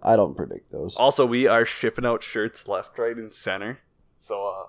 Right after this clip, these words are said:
Speaker 2: those are, those are flying off there. I think we only got, like, five more. So they're limited edition. They're, they're pretty rare. People better, uh,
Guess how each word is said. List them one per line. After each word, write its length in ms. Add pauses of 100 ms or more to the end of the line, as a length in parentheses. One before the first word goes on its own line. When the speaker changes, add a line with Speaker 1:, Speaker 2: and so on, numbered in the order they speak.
(120)
Speaker 2:
those 220
are, 140
those 200
are 80
flying 420
off 240
there. 120
I 20
think 160
we 80
only 220
got, 340 (460)
like, 180
five 640
more. 500 (120)
So 160
they're 120
limited 360
edition. 440
They're, 200
they're 120
pretty 380
rare. 260
People 320
better, 340
uh, 220